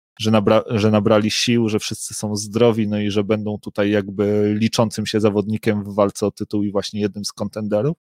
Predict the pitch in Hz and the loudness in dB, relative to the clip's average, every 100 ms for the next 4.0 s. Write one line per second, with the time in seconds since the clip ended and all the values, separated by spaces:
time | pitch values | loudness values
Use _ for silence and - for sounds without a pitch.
0 | _ 147 139 127 120 120 113 123 - 107 | _ 0 4 4 6 6 6 4 0 2
1 | 117 104 117 117 110 113 - 107 110 - | 2 2 2 2 2 -2 -4 -8 -8 -6
2 | 117 113 107 104 - 107 104 104 107 110 | 0 2 2 0 -6 -4 -2 -2 0 0
3 | 104 - 101 101 - 110 - 107 95 | 0 -2 -8 -10 -8 -8 -6 -8 -8